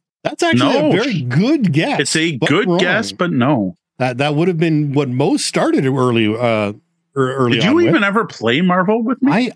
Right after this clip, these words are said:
Speaker 1: once, maybe? I think we
Speaker 2: Yeah.
Speaker 1: did one.
Speaker 2: Like, I know that's what we told your parents you were playing
Speaker 1: Well, yeah.
Speaker 2: for a while,
Speaker 1: <laughs>
Speaker 2: but it was
Speaker 1: Yes.
Speaker 2: not what we actually played.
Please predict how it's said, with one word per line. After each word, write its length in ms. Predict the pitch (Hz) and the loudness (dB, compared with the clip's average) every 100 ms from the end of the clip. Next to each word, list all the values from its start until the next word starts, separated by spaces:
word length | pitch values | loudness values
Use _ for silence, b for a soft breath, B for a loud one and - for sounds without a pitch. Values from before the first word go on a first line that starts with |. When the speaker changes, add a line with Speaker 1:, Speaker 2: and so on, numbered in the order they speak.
| - | -10
Speaker 1:
once, 760 | 123 117 110 123 226 - - - | -8 -6 -2 -2 -2 -4 -6 0
maybe? 560 | 131 135 202 262 269 233 _ - | 0 2 2 2 0 -4 _ -10
I 40 | |
think 240 | - 202 208 | -4 -2 0
we 60 | |
Speaker 2:
Yeah. 200 | 151 170 - | 0 0 2
Speaker 1:
did 40 | |
one. 320 | 165 131 107 104 _ _ - | 2 0 -2 -8 _ _ -4
Speaker 2:
Like, 200 | 151 175 | -2 0
I 60 | |
know 180 | 180 220 | 0 0
that's 180 | 175 165 | 0 0
what 80 | 160 | 0
we 100 | 131 | 0
told 280 | - 143 110 | 0 0 0
your 100 | 107 | -2
parents 540 | 127 170 175 98 - | 0 0 0 -2 -4
you 100 | 107 | -2
were 120 | 104 | -2
playing 260 | 98 104 101 | -2 -2 -2
Speaker 1:
Well, 100 | 117 | 0
yeah. 120 | 110 | 0
Speaker 2:
for 100 | 107 | 0
a 40 | 95 | 0
while, 360 | 95 135 302 | 0 0 0
Speaker 1:
<laughs> 0 | |
Speaker 2:
but 880 | 339 269 302 214 _ - - - 160 | -2 0 -2 -4 _ -20 -16 -6 -2
it 100 | 185 | -2
was 140 | 147 110 | 0 0
Speaker 1:
Yes. 160 | 185 | 0
Speaker 2:
not 200 | 180 208 | -2 0
what 120 | 170 | 0
we 140 | 139 120 | 2 2
actually 420 | 120 - - 101 | 0 -2 -2 -2
played. 360 | - 104 92 | -2 -2 -2